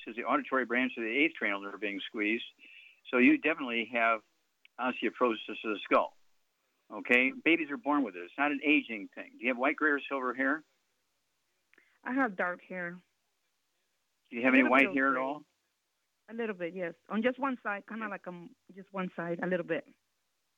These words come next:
Speaker 1: Okay. Well, it's kinda like being pregnant a little bit. The answer is yes,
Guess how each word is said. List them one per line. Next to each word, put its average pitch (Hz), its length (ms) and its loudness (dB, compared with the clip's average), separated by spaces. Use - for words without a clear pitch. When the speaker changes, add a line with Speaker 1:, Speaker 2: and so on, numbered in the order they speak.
Speaker 1:
Okay. 120 380 -2
Well, 131 180 6
it's 123 100 -6
kinda 175 180 0
like 147 160 4
being 131 200 -2
pregnant 123 380 2
a - 20 -4
little 117 160 2
bit. 98 220 -4
The 117 100 0
answer 123 220 2
is 110 120 2
yes, 120 160 6